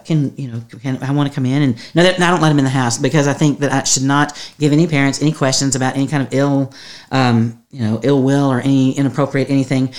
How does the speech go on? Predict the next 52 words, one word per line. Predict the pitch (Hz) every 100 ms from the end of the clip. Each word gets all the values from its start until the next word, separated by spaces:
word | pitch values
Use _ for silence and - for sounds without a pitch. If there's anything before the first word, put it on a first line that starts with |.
| - -
But | 147 143
when | 151
they | 147
ring | 185
the |
doorbell, | 156 139 135 135
I | 139
open | 139 156
up | 143
the |
garage | 135 135 135 -
door | 123
and | 135
they | 139
come | 135
in | 135
the |
garage | 131 120 120 127 - - -
and, | 135 135
um, | 131 120
they | 117 147
all | 147
tell | 156 - 120
me |
about | 127 135
their | 151
day | 120 127 135 131 131
or | 135
about | 135
their | - 143
teacher, | - 147 147 147
about | 135 135
who | 147 147
the, | 147 - - - -
who's | 190 196
been | 165 143
arguing | 151 175 170
with | 170
whom | 151 151 160 160
and | 147
who's | 139 160
doing | 147 147 131
what. | 120 131 151
<laughs> | - -
They're | 196
just | 147 143
as | 135 110
cute | - 220
as | 233
they | 175
can | 165
be. | 165